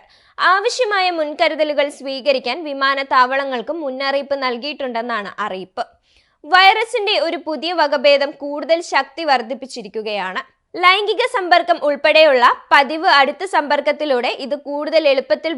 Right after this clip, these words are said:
വ്യാപിക്കുമെന്നാണ് വിലയിരുത്തൽ. ആയിരത്തി തൊള്ളായിരത്തി അൻപത്തി എട്ടിലാണ് ആദ്യമായി മങ്കി പോക്സ് റിപ്പോർട്ട് ചെയ്തത്. രോഗബാധ ആദ്യം റിപ്പോർട്ട് ചെയ്തത് കുരങ്ങിനിലായതിനാലാണ് രോഗം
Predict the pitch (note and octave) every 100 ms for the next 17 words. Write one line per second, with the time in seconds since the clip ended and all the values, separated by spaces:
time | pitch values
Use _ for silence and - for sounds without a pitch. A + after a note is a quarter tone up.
0 | C4+ C4 B3 D4+ E4 C#4+ C4 G#3+ D4 C#4+
1 | A#3 G#3+ G3+ G3 - - _ _ _ _
2 | _ _ _ _ D#4 F4+ G4 A#4 A#4 A#4
3 | G4 F4+ F4 G4+ E4+ E4 E4+ F4+ E4+ C#4+
4 | D4+ F4 D4 B3 E4 C#4 B3+ C#4+ C#4 C#4+
5 | C4+ C4+ D#4 - D4+ D4 - C4 A3+ -
6 | B3+ A#3 A#3 G3+ G3 G#3+ - _ _ _
7 | _ _ C#4+ F4 F#4 E4 G#4 G4 F4 F#4
8 | C#4+ D4 D#4+ F4 D#4 C#4 E4 E4 E4 C#4+
9 | B3 A#3+ F4+ D4+ C#4+ D4+ D#4+ F4+ F4 C#4+
10 | C#4 C#4 D4+ D4 C4 A3 D4 C#4+ C#4 C#4
11 | D#4